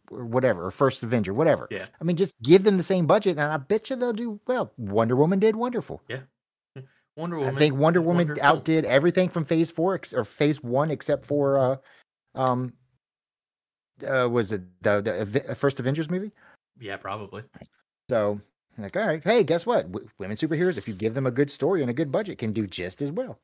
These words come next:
Speaker 2: Can do
Speaker 1: Who knew?
Speaker 2: just as well.
Speaker 1: Yeah.
Speaker 2: Um,
Speaker 1: If not better.
Speaker 2: Yeah.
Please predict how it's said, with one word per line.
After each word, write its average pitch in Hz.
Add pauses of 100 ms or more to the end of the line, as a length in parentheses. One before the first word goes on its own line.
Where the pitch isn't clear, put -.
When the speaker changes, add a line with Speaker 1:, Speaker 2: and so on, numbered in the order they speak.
Speaker 2:
Can 135
do 147
Speaker 1:
Who 277
knew? 302
Speaker 2:
just 156
as 104
well. 131 (800)
Speaker 1:
Yeah. - (800)
Speaker 2:
Um, 139 (200)
Speaker 1:
If 127
not 208
better. 262 (520)
Speaker 2:
Yeah. 311